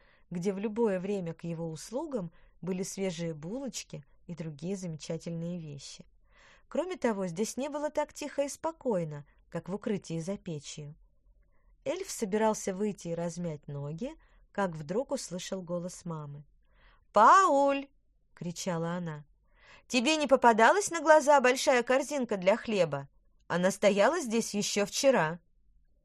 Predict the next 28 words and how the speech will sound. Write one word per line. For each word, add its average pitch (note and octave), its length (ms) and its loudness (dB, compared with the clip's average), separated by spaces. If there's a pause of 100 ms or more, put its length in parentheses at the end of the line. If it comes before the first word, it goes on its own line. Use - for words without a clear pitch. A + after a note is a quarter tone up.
(140)
"Нет, E3 500 4
я D#3 220 4
не G3+ 220 2
видел". F3 680 2 (840)
Господин E3+ 640 -4
Брецель G#3 460 -2
осмотрел E3+ 520 -6
кухню. D3+ 520 -12 (440)
"Ты D#3+ 160 -2
искала G3 420 4
в A3+ 60 -2
детской?" C#3+ 580 -4 (840)
"В - 20 -20
последний F3 480 2
раз, F#3+ 220 8
когда D3+ 320 2
она D3 160 0
потерялась, D#3 720 0 (220)
дети F3 300 0
устроили E3+ 460 4
из D#3+ 140 0
неё F3 280 4
гнездо D#3 480 2
для F#3+ 160 4
пасхальных F#3 600 0
яиц". F3 580 -4 (720)
"Напрасно G#3 760 -2
ищете", D3+ 720 -8